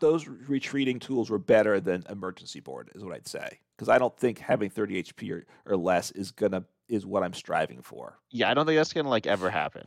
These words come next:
Speaker 2: right? Uh, I, I mean, it could, but
Speaker 1: Like I said,
Speaker 2: you
Speaker 1: I've been
Speaker 2: don't wanna
Speaker 1: seeing Serena
Speaker 2: bank on
Speaker 1: lately,
Speaker 2: it.
Speaker 1: but otherwise, no. So it's one
Speaker 2: But it's not even
Speaker 1: less.
Speaker 2: that good against Serena, right? Like, you don't need to switch out. I mean, you kinda do, but
Speaker 1: Yeah,
Speaker 2: it's not
Speaker 1: i-,
Speaker 2: that
Speaker 1: if they have the
Speaker 2: cool.
Speaker 1: tool and you can't attack with that, right?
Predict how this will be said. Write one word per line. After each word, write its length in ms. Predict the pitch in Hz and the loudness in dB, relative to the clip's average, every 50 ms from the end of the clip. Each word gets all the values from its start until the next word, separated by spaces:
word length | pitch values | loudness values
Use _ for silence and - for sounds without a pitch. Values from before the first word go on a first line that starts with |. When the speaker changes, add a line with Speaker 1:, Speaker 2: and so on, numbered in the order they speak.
| - 60 | -14 -12
Speaker 2:
right? 240 | 85 85 82 82 - | -10 -8 -8 -8 -6
Uh, 260 | - 98 85 90 - - | -4 -2 -2 -2 -2 -2
I, 120 | - 139 | 0 0
I 160 | 143 143 135 151 | 0 0 2 2
mean, 140 | 156 160 | 2 2
it 120 | 151 139 - | 0 0 0
could, 340 | - 135 123 107 101 90 90 | 2 4 4 4 2 0 0
but 280 | 107 98 90 - - - - | 2 2 2 2 0 -2 -2
Speaker 1:
Like 180 | 135 131 - | -2 -2 -2
I 40 | - | -2
said, 180 | 127 - 139 - | 0 2 4 4
Speaker 2:
you 60 | 117 | 4
Speaker 1:
I've 60 | 127 | 4
been 100 | 135 147 147 | 4 2 2
Speaker 2:
don't 80 | 147 | 4
wanna 140 | 147 139 143 | 4 6 6
Speaker 1:
seeing 140 | 147 135 117 | 6 4 2
Serena 360 | - - 147 139 139 - - | 2 2 2 4 4 4 4
Speaker 2:
bank 160 | 95 - 92 95 95 | 4 4 6 6 4
on 140 | 95 87 82 | 4 2 2
Speaker 1:
lately, 140 | 85 82 78 | 0 0 -2
Speaker 2:
it. 100 | - - | -2 2
Speaker 1:
but 160 | 104 101 98 | 4 4 6
otherwise, 480 | 113 110 110 107 104 101 101 98 101 - | 6 6 4 4 4 4 4 2 0 -4
no. 520 | 110 107 107 104 95 82 65 60 - 156 - | -8 -4 0 2 2 2 0 -2 -8 -10 -10
So 360 | - - 131 123 113 107 - - | -2 4 6 6 6 6 2 0
it's 180 | 131 131 - | -2 -2 -2
one 240 | 135 123 139 143 139 | -2 0 0 0 0
Speaker 2:
But 200 | 139 123 117 117 113 | 2 2 6 6 6
it's 80 | 117 | 6
not 100 | 113 - | 6 4
even 140 | 185 180 170 | 2 2 2
Speaker 1:
less. 100 | 151 117 | 2 2
Speaker 2:
that 80 | 101 - | 0 -2
good 140 | 120 120 | -4 -4
against 260 | 120 104 95 95 - - | -2 -2 -4 -6 -8 -12
Serena, 380 | - 87 95 95 78 67 58 80 | -10 -8 -6 -6 -6 -6 -4 -4
right? 160 | 90 95 - | -2 0 0
Like, 160 | 107 110 - | 0 0 0
you 60 | 117 | 0
don't 160 | 117 117 90 | -2 -2 -4
need 240 | 92 98 98 95 85 | -4 -6 -6 -6 -6
to 200 | - - - - - | -6 -6 -6 -8 -8
switch 380 | - - - - - 87 - - | -12 -14 -10 -6 -6 -4 -2 0
out. 400 | 92 87 78 65 57 58 - - - | 2 2 2 0 -2 -6 -10 -10 -10
I 60 | - | -8
mean, 120 | 131 143 | -6 -4
you 40 | 135 | -4
kinda 260 | 127 139 123 107 85 78 | -2 -4 -4 -4 -4 -4
do, 80 | 69 71 | -4 0
but 260 | 85 95 - - - _ _ _ _ _ _ _ _ _ _ _ _ _ _ | 0 0 0 0 -2 _ _ _ _ _ _ _ _ _ _ _ _ _ _
Speaker 1:
Yeah, 140 | - 139 135 | 0 2 2
Speaker 2:
it's 80 | 131 117 | 4 2
not 80 | 135 | 2
Speaker 1:
i-, 40 | - - | 2 0
Speaker 2:
that 160 | 92 95 151 | 0 2 0
Speaker 1:
if 100 | 147 143 | 0 0
they 120 | - 135 139 | 2 2 4
have 180 | 147 147 131 | 4 4 2
the 60 | 123 | 0
Speaker 2:
cool. 200 | - - 143 135 | -2 0 0 2
Speaker 1:
tool 80 | 120 117 | 2 2
and 80 | 107 107 | 2 0
you 80 | 104 | -2
can't 300 | - - 123 110 101 92 | -2 0 0 0 2 2
attack 400 | 87 - - 104 101 101 95 - | 0 2 2 2 4 2 0 -2
with 100 | - 87 | -8 -8
that, 240 | - 76 76 - - | -4 -4 -4 -4 -4
right? 300 | - 87 92 95 - - | -2 -2 -2 -2 -2 -6